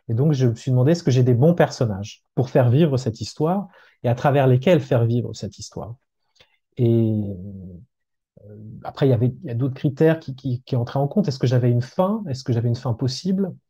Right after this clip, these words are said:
Euh, est-ce que, euh, j'avais, voilà, une espèce de progression narrative qui fait qu'on s'ennuie pas, que... Bon, euh, tout ça fait que, euh, j'étais, j'étais pas certain avec les articles que j'ai trouvés d'avoir tout ça. Et j'ai commencé à envoyer quelques mails, à,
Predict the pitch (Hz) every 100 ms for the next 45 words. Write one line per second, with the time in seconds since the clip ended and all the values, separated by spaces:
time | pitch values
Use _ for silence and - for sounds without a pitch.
0 | _ _ - - _ 127 113 113 113 110
1 | 113 107 - 131 131 - - 147 147 143
2 | 123 120 127 - - - - 110 117 127
3 | 131 131 123 135 127 - 123 107 113 -
4 | 123 123 127 131 127 131 131 - 156 -
5 | 120 - 127 127 113 117 117 127 131 156
6 | 170 175 175 170 - 117 110 110 _ _
7 | _ _ 120 - 135 127 156 - 185 180
8 | 170 165 147 151 143 120 120 127 _ -
9 | 117 131 131 139 - 185 156 - 147 185
10 | 185 185 - 185 147 131 139 131 143 -
11 | - 139 139 - 151 151 131 120 120 -
12 | - 170 214 - _ _ _ - 117 120
13 | 120 131 127 127 143 131 120 127 135 131
14 | 131 131 160 175 120 107 101 113